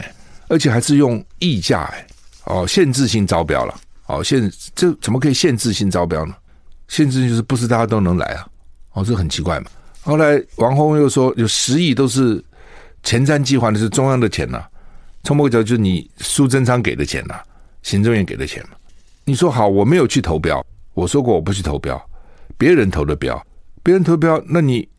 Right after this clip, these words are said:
你这个二三什么玩意儿资讯啊什么，再叫二三，一二三的二三，那你在里面缴获什么呢？哦，你是分了标了，那我没有去投，但是我分了，我分到了，或是他转包给我了，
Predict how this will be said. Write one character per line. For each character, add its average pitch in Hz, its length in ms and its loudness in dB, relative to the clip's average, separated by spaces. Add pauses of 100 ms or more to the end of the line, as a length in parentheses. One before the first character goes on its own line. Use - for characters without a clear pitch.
(200)
你 127 100 -2
这 151 120 2
个 147 180 0
二 165 180 4
三 135 300 2
什 98 140 -2
么 101 100 2
玩 90 140 2
意 - 20 2
儿 87 180 -2 (200)
资 127 240 -4
讯 117 180 0
啊 101 80 2
什 82 100 -4
么， 85 160 -2 (380)
再 - 80 -4
叫 95 140 0
二 113 180 2
三， 87 240 -2
一 113 80 2
二 98 100 4
三 85 160 0
的 87 80 0
二 98 140 0
三， 76 240 -4 (420)
那 156 120 0
你 127 80 2
在 165 80 4
里 131 80 0
面 131 100 2
缴 98 180 0
获 113 140 2
什 85 140 -2
么 80 80 0
呢？ 90 200 -4 (300)
哦， - 140 -4
你 113 80 2
是 143 80 0
分 165 260 0
了 143 100 2
标 71 360 -2
了， 58 120 -10 (600)
那 151 180 0 (460)
我 120 140 2
没 151 100 4
有 175 100 4
去 - 160 -4
投， 71 240 -6 (380)
但 147 160 0
是 156 60 2
我 110 120 4
分 156 320 2
了， 113 140 0 (120)
我 - 100 -4
分 160 280 0
到 131 220 0
了， - 100 -20 (360)
或 156 100 0
是 147 140 0
他 160 180 0
转 95 300 0
包 156 180 4
给 92 160 0
我 - 180 -2
了， - 120 -18